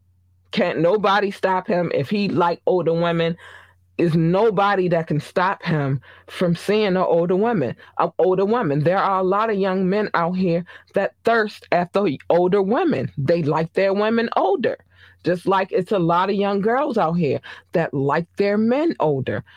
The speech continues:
I'm not gonna lie to you. I, I've dated men who were older than me when I was eighteen.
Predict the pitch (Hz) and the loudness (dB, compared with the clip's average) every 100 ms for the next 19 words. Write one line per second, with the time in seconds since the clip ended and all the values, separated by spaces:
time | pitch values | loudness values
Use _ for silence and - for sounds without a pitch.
0 | - - _ - 226 320 214 208 202 233 | -20 -20 _ -2 0 2 0 0 -2 0
1 | 233 254 349 226 135 107 - - - _ | 0 0 0 -2 -2 -4 -6 -16 -20 _
2 | _ - 208 285 277 339 285 240 - _ | _ -2 0 2 0 0 -2 -4 -6 _
3 | _ _ _ _ _ - 175 240 208 175 | _ _ _ _ _ -4 0 0 0 2
4 | 233 254 226 220 - - _ _ - 180 | 2 2 0 -2 -8 -20 _ _ -4 0
5 | 233 240 240 226 226 - 220 220 214 214 | 2 2 0 2 2 2 2 2 2 2
6 | 214 208 220 214 190 202 220 302 202 - | 2 0 0 0 0 0 0 0 0 0
7 | 151 - 151 - | -2 -2 -4 -4